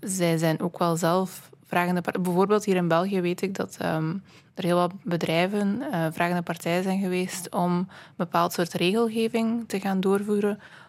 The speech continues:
Omdat zij zeggen, "Maar wij zijn al bezig met duurzaamheid. Als we nu iedereen daartoe dwingen dat zij ook moeten bezig zijn met duur-, duurzaamheid, dan is er minder concurrentie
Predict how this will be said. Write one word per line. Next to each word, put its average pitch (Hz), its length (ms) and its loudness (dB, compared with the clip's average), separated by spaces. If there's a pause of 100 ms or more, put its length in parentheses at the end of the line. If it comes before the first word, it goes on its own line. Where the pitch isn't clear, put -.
Omdat 175 440 2
zij - 360 0
zeggen, 175 220 2
"Maar 170 120 2
wij 160 180 2
zijn 156 200 2
al 220 140 2
bezig 214 340 2
met 190 180 -2
duurzaamheid. 196 720 2 (680)
Als 185 240 0
we 190 60 0
nu 170 260 2 (160)
iedereen 202 720 4 (280)
daartoe - 320 -2
dwingen 185 460 2
dat 226 120 0
zij - 120 -2
ook 202 120 0
moeten 202 260 2
bezig 196 200 4
zijn 190 140 -2
met 180 140 2
duur-, 185 280 4
duurzaamheid, 185 680 0
dan 190 140 0
is 175 160 -2
er 185 80 -2
minder 175 260 0
concurrentie 170 760 -4